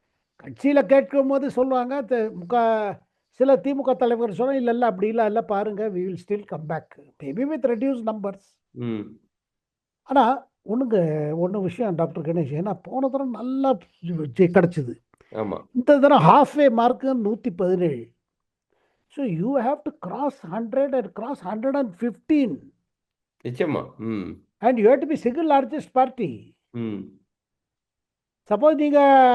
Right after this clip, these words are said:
Speaker 1: நூறு கீழ இருந்தீங்கன்னா,
Speaker 2: அப்ப
Speaker 1: இப்ப ரொம்ப free for all ஆயிடுமே.
Speaker 2: அப்படின்னா
Speaker 1: அதுல,
Speaker 2: காங்கிரஸ் இப்ப
Speaker 1: அதுல
Speaker 2: எப்படி
Speaker 1: கவர்னர் யாரை கூப்பிடுறாரோ, அப்புறம் யாரோட ஒப்பந்தம் ஆகுதோ,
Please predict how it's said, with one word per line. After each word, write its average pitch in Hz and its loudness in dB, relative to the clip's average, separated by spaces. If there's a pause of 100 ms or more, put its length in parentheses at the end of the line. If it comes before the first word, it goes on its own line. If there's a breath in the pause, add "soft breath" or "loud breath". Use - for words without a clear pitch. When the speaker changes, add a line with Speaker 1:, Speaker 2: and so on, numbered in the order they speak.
(160)
Speaker 1:
நூறு 277 2
கீழ 294 4
இருந்தீங்கன்னா, 214 -2 (1400)
Speaker 2:
அப்ப - -16
Speaker 1:
இப்ப 127 -2
ரொம்ப 202 0
free 302 0
for 311 4
all 285 2
ஆயிடுமே. 262 4
Speaker 2:
அப்படின்னா 269 0
Speaker 1:
அதுல, 269 0
Speaker 2:
காங்கிரஸ் 143 0
இப்ப 202 -2
Speaker 1:
அதுல 254 4
Speaker 2:
எப்படி 254 2
Speaker 1:
கவர்னர் 247 4
யாரை 240 4
கூப்பிடுறாரோ, 226 0
அப்புறம் 247 0
யாரோட 240 2
ஒப்பந்தம் 220 -6
ஆகுதோ, 196 -8